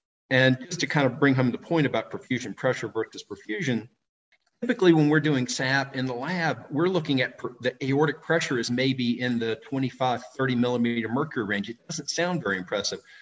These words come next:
but yet if you do colored microsphere flow of the myocardium, we're getting not just normal, but supernormal perfusion to the myocardial tissue. And the reason we can do that, so to speak, beat Mother Nature at this, is because the,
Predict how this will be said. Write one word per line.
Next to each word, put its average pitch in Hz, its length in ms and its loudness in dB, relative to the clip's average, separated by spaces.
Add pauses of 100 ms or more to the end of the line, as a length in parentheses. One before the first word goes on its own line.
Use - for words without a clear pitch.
(120)
but 139 100 0
yet 147 160 6
if 143 140 -2
you 135 40 0
do 135 120 4
colored 135 320 2
microsphere 135 520 0
flow 156 400 4
of 120 120 0
the 117 40 -2
myocardium, 123 720 2
we're 117 80 2
getting 120 340 0
not 147 220 2
just 120 160 -2
normal, 120 380 2
but 95 260 -8
supernormal 113 680 0
perfusion 101 600 -6
to 101 80 -4
the 92 220 -8 (260)
myocardial 110 580 2
tissue. 87 400 -6 (440)
And 147 120 4
the 165 60 6
reason 180 240 4
we 156 80 4
can 127 140 0
do 240 220 -2
that, 113 460 0
so 131 60 0
to 117 80 0
speak, 95 380 -6
beat 139 160 2
Mother 123 240 4
Nature 127 400 2
at 92 80 -4
this, 110 220 0
is 101 100 -8
because 113 400 -2 (480)
the, - 160 -10